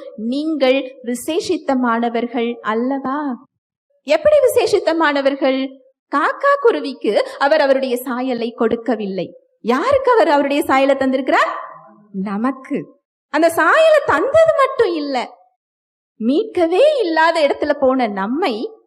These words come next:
மீட்பதற்காக அடிமையின் கோல் எடுத்து என்ன செய்கிறாரா? வருகிறார். படைத்த படைப்பாக மாறி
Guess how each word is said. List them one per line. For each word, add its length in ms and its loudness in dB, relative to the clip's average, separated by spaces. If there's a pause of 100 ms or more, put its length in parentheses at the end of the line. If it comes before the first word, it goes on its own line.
(120)
மீட்பதற்காக 1200 -2 (160)
அடிமையின் 720 0
கோல் 220 4
எடுத்து 240 2
என்ன 120 2
செய்கிறாரா? 640 -4 (420)
வருகிறார். 540 -8 (840)
படைத்த 520 2
படைப்பாக 720 0
மாறி 500 0